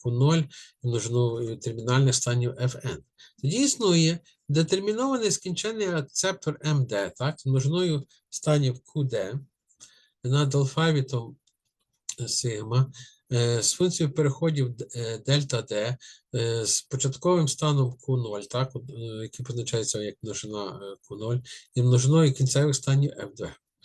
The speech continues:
Такий, що, е, розпіз-, е, роз-, е, що множин-, е, що мова L розпізнається нед-, е,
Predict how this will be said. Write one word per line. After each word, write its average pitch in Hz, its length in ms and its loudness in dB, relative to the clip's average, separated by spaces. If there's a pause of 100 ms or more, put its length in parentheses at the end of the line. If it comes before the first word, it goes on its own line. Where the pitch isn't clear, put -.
(180)
Такий, 240 320 0
що, 269 340 -2 (720)
е, 139 160 8
розпіз-, 147 500 4
е, 131 500 6
роз-, 131 340 2 (460)
е, 117 40 -2
що - 260 -2
множин-, 135 760 0
е, 127 40 0
що - 200 -4
мова 151 500 -2 (500)
L 147 240 0
розпізнається 131 920 -4 (380)
нед-, 135 300 6
е, 123 440 2